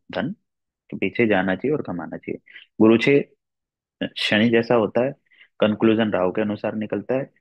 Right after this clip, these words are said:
अगर शनि अच्छा होगा तो Jupiter छह भी गुड होगा। गुरु छह, पिता ज-, दादा की बहुत इज्जत होगी,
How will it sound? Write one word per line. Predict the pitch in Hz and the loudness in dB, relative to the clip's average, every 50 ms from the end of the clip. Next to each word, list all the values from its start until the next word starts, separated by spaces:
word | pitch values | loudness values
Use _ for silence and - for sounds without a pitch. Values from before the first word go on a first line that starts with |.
| - | -8
अगर | 101 104 101 92 | -4 -4 -4 -4
शनि | - - 101 98 101 | -4 -4 -4 -4 -4
अच्छा | 104 101 - - 120 | -4 -6 -4 -4 -4
होगा | 107 110 110 104 110 123 135 - _ _ _ _ _ - | -2 0 0 0 0 -2 -2 -4 _ _ _ _ _ -8
तो | - 104 | -6 -4
Jupiter | 98 104 - 101 95 - - - | -4 -4 -4 -4 -6 -6 -8 -6
छह | - 98 | -4 -4
भी | 87 110 117 | -2 0 -2
गुड | - - _ _ - 92 87 87 | -2 -4 _ _ -4 -4 -4 -4
होगा। | 90 90 82 - 82 - _ _ _ _ _ _ - | -8 -10 -10 -10 -12 -16 _ _ _ _ _ _ 0
गुरु | 117 123 127 | 2 2 2
छह, | 120 - 95 87 85 _ _ _ - | 0 -2 -4 -4 -4 _ _ _ -8
पिता | 107 107 - 110 104 | -6 -2 -2 -2 -2
ज-, | 104 101 - _ _ - | -2 -4 -8 _ _ -4
दादा | - 95 92 92 98 | 0 0 2 2 0
की | 95 101 98 | 0 -2 -2
बहुत | 98 101 104 107 117 | -2 -4 -4 -2 -4
इज्जत | 110 110 110 110 110 | -4 -2 -2 -4 -4
होगी, | - 101 104 113 131 | -4 -6 -4 -4 -6